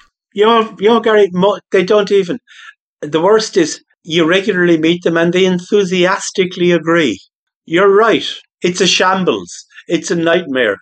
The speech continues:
It's the worst government in the last fifty years." And you're thinking, "But aren't you a little bit involved?" Ah, fuck it. Anyway, Gary, uh, as I say, we'll be down. If anybody's,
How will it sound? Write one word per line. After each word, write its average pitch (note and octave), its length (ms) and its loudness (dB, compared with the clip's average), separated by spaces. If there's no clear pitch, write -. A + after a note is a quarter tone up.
It's E3+ 320 -6
the E3 100 -6
worst F3+ 300 0
government D#3+ 480 -2
in D#3+ 120 -4
the D3 80 -2
last D3+ 300 -4
fifty D3+ 300 -10
years." C3+ 320 -4
And D3+ 100 0
you're - 20 0
thinking, F3 280 -6
"But D4+ 240 -2
aren't D4 340 -2
you D4+ 160 4
a C#4 120 4
little B3 200 -2
bit A#3+ 200 -4
involved?" F#3+ 500 -4
Ah, A2 560 -2
fuck A2+ 180 -4
it. A2 80 -10
Anyway, G3 340 2
Gary, E3+ 340 -2
uh, C#3+ 340 2
as D3+ 140 -2
I D#3 60 0
say, C#3 240 -2
we'll F#3 240 0
be D#3 120 -2
down. D3+ 200 2
If E3 140 0
anybody's, A3+ 540 0